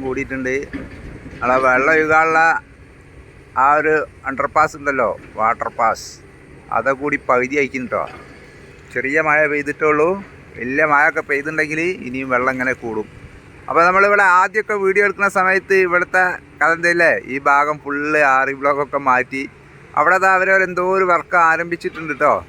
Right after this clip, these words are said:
ഏ, മണ്ണ് ടെസ്റ്റിങ്ങിൻ്റെതാണോ എന്ന് സംശയമുണ്ട്. ഉം, ഇനിയും മണ്ണ് ടെസ്റ്റ് ചെയ്യാൻ നിൽക്കും. മണ്ണ് ടെസ്റ്റ് ചെയ്യേണ്ട ആവശ്യമില്ലല്ലോ ഇനി.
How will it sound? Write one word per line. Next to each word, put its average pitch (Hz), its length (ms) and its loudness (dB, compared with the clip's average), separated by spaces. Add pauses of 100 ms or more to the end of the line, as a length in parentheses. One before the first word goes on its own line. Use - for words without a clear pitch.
(1040)
ഏ, - 20 4 (400)
മണ്ണ് 151 320 -2
ടെസ്റ്റിങ്ങിൻ്റെതാണോ 175 1040 0 (320)
എന്ന് 165 200 -4
സംശയമുണ്ട്. 127 440 -4 (1300)
ഉം, 113 180 -12 (280)
ഇനിയും 160 280 -4
മണ്ണ് 165 200 0 (100)
ടെസ്റ്റ് 165 260 -2
ചെയ്യാൻ 165 260 2
നിൽക്കും. - 280 -8 (1400)
മണ്ണ് 147 300 -2
ടെസ്റ്റ് 170 240 -4
ചെയ്യേണ്ട 180 320 2
ആവശ്യമില്ലല്ലോ 170 540 -2
ഇനി. 131 120 -8